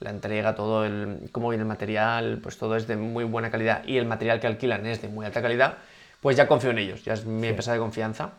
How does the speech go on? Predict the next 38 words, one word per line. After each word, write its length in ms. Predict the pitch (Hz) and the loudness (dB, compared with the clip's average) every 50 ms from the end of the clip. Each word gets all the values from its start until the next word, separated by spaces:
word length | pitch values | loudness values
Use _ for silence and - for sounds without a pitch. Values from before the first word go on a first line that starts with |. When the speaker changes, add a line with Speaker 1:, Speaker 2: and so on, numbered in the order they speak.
| _ _ _ _ _ _ _ _ _ - _ _ _ - - | _ _ _ _ _ _ _ _ _ -20 _ _ _ -10 -4
Speaker 1:
Y 120 | 139 127 | -4 -2
por 140 | - 131 117 | 0 0 -2
eso 460 | 113 - - 120 120 120 117 110 - | -2 0 2 4 4 4 4 4 6
hemos 200 | - - 143 147 | 6 6 8 8
elegido 480 | 151 156 147 151 - 156 151 147 147 143 | 8 6 6 6 6 6 8 8 6 6
Fragmáticos 440 | 143 151 143 147 151 147 143 131 127 | 4 4 4 4 4 4 2 2 2
por 160 | - 147 139 | 4 4 4
eso, 160 | 139 135 - | 4 4 4
pero 140 | 147 143 135 | 4 4 6
bueno, 340 | 127 135 135 127 110 101 - - - - - _ _ _ _ _ | 6 6 4 4 2 -2 -4 -10 -20 -20 -20 _ _ _ _ _
hay 240 | - 135 151 151 - - | 2 4 4 4 4 6
otras, 520 | 160 170 170 - 165 208 254 - - - - - - - - - | 6 6 6 8 6 6 6 4 -2 -14 -18 -20 -20 -20 -12 -4
como 180 | - 127 123 123 | 0 2 4 4
bien 160 | 131 135 131 | 4 4 4
dice 160 | 139 123 143 | 2 2 2
Dani, 300 | 139 139 143 139 123 - | 2 2 2 2 0 0
no 140 | 135 127 127 | -2 0 2
hay 100 | 131 135 | 2 2
mucha 220 | 139 135 131 151 131 | 2 2 0 2 0
competencia, 360 | 135 120 131 127 131 123 160 | 2 2 2 2 2 0 0
Speaker 2:
Mm. 40 | 139 | 2
Speaker 1:
pero 180 | 123 107 - | 2 2 2
hay 140 | 107 110 104 | 0 -2 -4
Speaker 2:
A 20 | |
Speaker 1:
otras. 140 | 98 107 110 | -2 -2 2
Speaker 2:
mí 80 | 110 113 | 2 4
lo 100 | 123 117 | 2 2
que 100 | - 113 | 2 0
más 200 | 104 104 107 113 | 0 0 -2 -4
me 100 | 123 117 | -2 -2
llamó 180 | 113 110 107 | -2 0 0
la 60 | 107 104 | 0 -2
atención, 380 | 98 104 101 - 113 117 123 | -2 -4 -6 -4 -4 -4 -2
que 180 | 120 107 92 92 | -4 -4 -4 -4
ya 100 | 92 90 | -6 -4
lo 120 | 90 92 | -4 -4
comentamos, 520 | - 95 92 92 90 95 95 101 101 95 104 | -4 -4 -6 -6 -4 -4 -4 -4 -6 -6 -4
era 220 | 98 95 98 98 | -2 -2 -2 -2